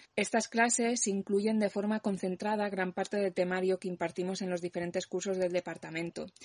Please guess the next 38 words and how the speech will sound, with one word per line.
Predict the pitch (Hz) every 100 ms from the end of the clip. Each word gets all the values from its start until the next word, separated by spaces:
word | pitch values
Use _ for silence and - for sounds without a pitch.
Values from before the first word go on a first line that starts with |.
| - - _
Y | - 208
tras | 208 196 190
la | 190
realización | 185 185 185 180 196
de | 208
cada | 220 208 196
clase | 226 240 226
se | - 185
plantea | 180 175 175 190
un | 190 185
test | 208 220 202
o | 185
un | 185
ejercicio | 190 180 220 208 196 185
para | 185 175
poder | 175 175
certificar | - 196 - 190 185 180
la | 185
aprobación | 190 185 175 170 175
de | 175
la | 170
clase, | 170 196 190
es | 170
decir, | 175 - 185 - - - -
si | 190
la | 190
realizáis, | 185 180 180 196 202 220 - - _ _ _ _
eh, | 208 208
os | 190
pueden | - 190 202
servir | 190 190 202 202
a | 202
nivel | 190 190 185
curricular, | 180 190 185 175 170 165 156
¿no? | 160 190 - - - _
De | 196 190
igual | 190 190
manera | 208 214 226